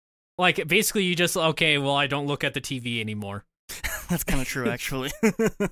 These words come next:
Speaker 1: yeah, it's pretty fun. Uh, there are a couple of flaws that I'm realizing now replaying it, like, uh, when every character is very tiny, it's hard to tell when they're attacking.
Speaker 2: Yep.
Speaker 1: That's, uh, <laughs> that's been an issue I didn't realize originally.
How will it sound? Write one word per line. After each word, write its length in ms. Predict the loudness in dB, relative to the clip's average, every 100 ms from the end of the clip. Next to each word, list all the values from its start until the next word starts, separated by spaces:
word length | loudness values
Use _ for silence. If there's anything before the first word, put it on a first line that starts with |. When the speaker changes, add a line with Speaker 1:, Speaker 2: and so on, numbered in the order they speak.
| -4
Speaker 1:
yeah, 300 | -2 2 0
it's 120 | 0
pretty 180 | -2 -2
fun. 300 | 0 0 2
Uh, 280 | 2 2
there 200 | 2 2
are 120 | 4 4
a 60 |
couple 360 | 2 0 2 0
of 80 | 0
flaws 520 | 0 2 2 2 0
that 160 | 0 0
I'm 180 | 0
realizing 480 | 0 0 0 0 -2
now 180 | 0 0
replaying 520 | 0 -2 -2 0 0
it, 120 | 0 0
like, 300 | 0 -2 -2
uh, 320 | -2 -2 -4
when 200 | -4 -4
every 260 | -2 -2
character 360 | -2 0 0 0
is 100 | -2
very 260 | 0 0 0
tiny, 380 | -4 -4 -4
it's 100 | -4 -4
hard 160 | -4
to 60 | -4
tell 200 | -4 -4
when 140 | -2
they're 140 | -2 -4
attacking. 560 | -4 -6 -6 -8 -8 -10 _
Speaker 2:
Yep. 280 | -6 -4 -4 -6 _ _ _ _
Speaker 1:
That's, 280 | -6 -2 -2
uh, 120 | -4 -6
<laughs> 140 | -8
that's 380 | -4 -4 -2 -4
been 240 | -6 -8 -4
an 120 | -4
issue 280 | -4 -2 -2
I 60 |
didn't 280 | 0 -2 -4
realize 400 | -6 -4 -4 -4
originally. 600 | -4 -4 -6 -8 -8 -10